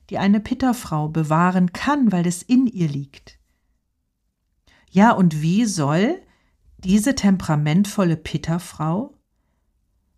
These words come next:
die, puh, die auch sehr mit ihren Worten sprechen kann, die reden dich in Grund und Boden, weil sie's können, die sind total eloquent. Wie soll denn diese,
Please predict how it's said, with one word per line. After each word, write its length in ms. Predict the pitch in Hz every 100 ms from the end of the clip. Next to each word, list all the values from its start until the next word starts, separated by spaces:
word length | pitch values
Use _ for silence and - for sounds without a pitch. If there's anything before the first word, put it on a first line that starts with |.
| _ _ - -
die, 480 | 156 135 110 117 - 60 - _
puh, 400 | - 247 359 170 110 - - - _ _ -
die 140 | 160
auch 180 | - 123
sehr 480 | - 147 185 269 214
mit 200 | 160 139
ihren 220 | 156 143
Worten 500 | 139 208 240 180 151
sprechen 480 | - - 143 139 143
kann, 340 | 139 139 180 262
die 160 | 165
reden 460 | 147 151 226 262 202
dich 180 | 190 185
in 120 | 170
Grund 280 | 170 185 185
und 140 | 170
Boden, 320 | 160 175 185
weil 140 | 147 147
sie's 280 | 170 -
können, 260 | - 440 277
die 80 | 190
sind 240 | 220 226
total 420 | 247 247 285 294
eloquent. 640 | 285 277 277 320 302 196 - _ _ _ _ _ _ _
Wie 180 | - 208
soll 420 | 208 196 226 262
denn 200 | 240 226
diese, 540 | 208 208 202 185 180